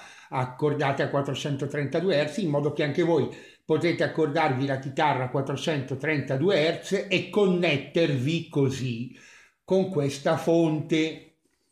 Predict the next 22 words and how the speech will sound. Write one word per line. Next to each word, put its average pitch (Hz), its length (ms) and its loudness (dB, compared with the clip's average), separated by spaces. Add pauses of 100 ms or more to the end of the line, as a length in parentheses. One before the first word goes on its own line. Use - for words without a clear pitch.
(720)
di 160 260 2
informazione 135 1300 0
che 131 340 0
è 120 580 0
Gaia, 101 680 -4
il 104 300 -14
mondo 113 380 -6
su 123 180 -8
cui 123 200 -2
viviamo. 113 920 -4
E, 90 440 -20 (480)
e 127 140 -6
poi 113 500 -4
ci 151 180 -6
ragioniamo 131 800 0
su - 180 -8
come 120 220 -2
è - 20 -8
fatto, 127 560 -2
piatto, 117 960 -4
tondo, 123 480 0
quadrato, 117 1120 -2